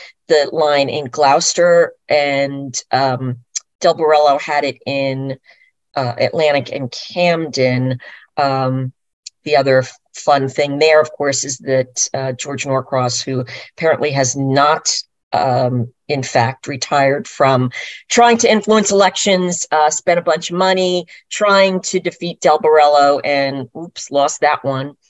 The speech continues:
Uh, Norcross has not had a really good, um, track record in recent years. Um, s-, but, but save that, everybody who,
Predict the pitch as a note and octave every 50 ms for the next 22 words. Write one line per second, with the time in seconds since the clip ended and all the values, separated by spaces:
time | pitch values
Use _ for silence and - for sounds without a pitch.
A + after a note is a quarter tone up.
0 | _ _ - - _ _ C#3+ C3 C3+ C3+ C3+ C#3 D3+ D3 C#3+ - - E3 D#3 D3
1 | - C#3 C3+ D3+ C#3 C3+ D3+ D3 D3 C3+ C#3 C#3+ C#3+ C#3 C3+ - - D3 C#3 C3
2 | B2+ - - _ _ - - _ - - B2+ B2+ B2+ B2+ B2 B2+ B2 A#2+ - -
3 | E3+ - - - B2+ B2 - C3 B2+ B2 B2+ B2+ - _ _ _ - C#3+ C3+ C3
4 | C3+ C3+ C3 - - B2+ - - C3 B2 B2+ C3 D3+ G3 - - - - - -
5 | - - - - - _ - - - - - - F#4 - - - - - - -
6 | - - - - G#3 B3 A#3+ - - - C#4+ D#4 E4 B3+ A3+ C4 B3 G#3 F#3 -
7 | - - _ _ _ _ _ _ _ _ _ - A#3+ B3 B3+ A#3+ C4 B3+ A3+ F#3
8 | G3+ F#3+ F3+ E3+ E3 E3 - - F#3 F3+ G3 F#3 F3+ E3+ E3+ D#3 -